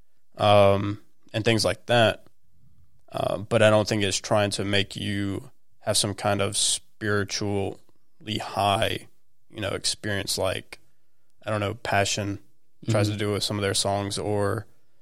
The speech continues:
Speaker 1: um, Elevation, or, um, I would even say Shane and Shane.
Speaker 2: Yeah.
Speaker 1: Um, or who else? You know, a lot of the modern, modern day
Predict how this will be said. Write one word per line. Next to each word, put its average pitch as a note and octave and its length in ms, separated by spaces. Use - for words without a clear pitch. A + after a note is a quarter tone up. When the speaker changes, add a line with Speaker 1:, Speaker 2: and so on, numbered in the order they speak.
Speaker 1:
um, G2 320
Elevation, G2 880
or, G2+ 720
um, G2+ 180
I G#2 100
would G#2+ 120
even G2+ 180
say G#2 320
Shane G2 280
and G2 140
Shane. G2+ 460
Speaker 2:
Yeah. A#2 220
Speaker 1:
Um, G2 640
or G#2 140
who G#2 200
else? G2 400
You A2+ 80
know, G2+ 280
a B2 120
lot B2 180
of A2+ 60
the G#2+ 60
modern, G2+ 520
modern G2+ 340
day G2+ 360